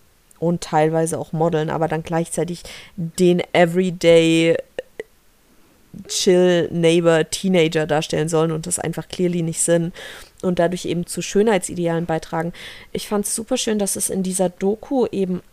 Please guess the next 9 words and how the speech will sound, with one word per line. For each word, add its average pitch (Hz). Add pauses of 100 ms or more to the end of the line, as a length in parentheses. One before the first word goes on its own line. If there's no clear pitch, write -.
dass 185
dort 214
aufgegriffen 202
wurde, 185
dass 185
obwohl 208
es 330
eben 190 (580)
eine 185